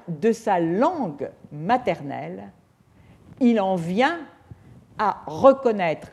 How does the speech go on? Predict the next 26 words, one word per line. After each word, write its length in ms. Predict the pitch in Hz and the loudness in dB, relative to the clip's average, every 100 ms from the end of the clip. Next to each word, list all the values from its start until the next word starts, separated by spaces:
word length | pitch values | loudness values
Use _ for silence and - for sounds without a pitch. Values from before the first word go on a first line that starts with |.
| _ | _
essentiellement 960 | - 294 - 233 - 202 180 165 143 - | 2 2 2 -6 -4 -4 -4 -6 -10 -12
sa 260 | - - 170 | -12 0 0
langue 260 | 160 139 147 | 0 -6 -4
maternelle 840 | 202 202 143 151 139 160 180 180 - _ - | -4 -4 -6 -8 -10 -10 -12 -16 -20 _ -4
et 140 | 262 220 | 0 0
de 160 | 147 | -2
moins 480 | 143 143 185 262 202 | -6 -4 -2 -2 -2
en 100 | 160 | -4
moins 340 | 143 135 139 - _ _ - | -6 -10 -10 -16 _ _ -8
une 240 | 175 151 | -6 -4
langue 280 | 151 180 202 - - | -4 -4 -8 -10 -2
étrangère. 800 | 247 254 196 165 135 113 - - _ _ _ _ - - - - - | -2 -2 -10 -10 -10 -12 -14 -20 _ _ _ _ -20 -20 -20 -18 4
Alors 420 | 233 269 247 - | 8 10 10 4
que 80 | - | -2
l'enfant 480 | 180 175 170 156 147 | 0 -2 -6 -10 -8
de 100 | 135 | -8
six 420 | 143 - - 349 | -10 -14 0 0
mois, 480 | 311 247 214 233 - _ _ _ - | 2 0 -4 -8 -12 _ _ _ -2
avant 280 | 220 202 233 | 0 2 0
six 220 | 202 - | -2 -8
mois, 300 | 170 147 180 | -8 -4 -6
pardon, 400 | 226 131 143 139 - - | -6 -10 -10 -12 -12 -6
reconnaît 680 | 160 269 - 185 147 147 - - | 4 4 4 -2 -4 -8 -10 -4
de 180 | 143 | 2
façon 440 | 190 175 170 170 143 - | 2 0 -6 -10 -10 -4
équivalente 880 | 262 240 - 160 131 131 139 156 | -2 -2 -4 -2 0 -2 -6 -12